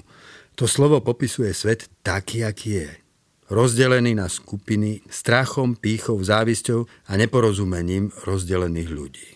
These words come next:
Výrok "Milovať budeš svojho blížneho"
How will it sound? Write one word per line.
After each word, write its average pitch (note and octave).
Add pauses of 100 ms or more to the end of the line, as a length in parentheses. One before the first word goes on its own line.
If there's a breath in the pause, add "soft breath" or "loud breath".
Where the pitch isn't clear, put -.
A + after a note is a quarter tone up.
(960 soft breath)
Výrok B2+ (640 soft breath)
"Milovať C#3+
budeš A#2+
svojho G#2+
blížneho" G2+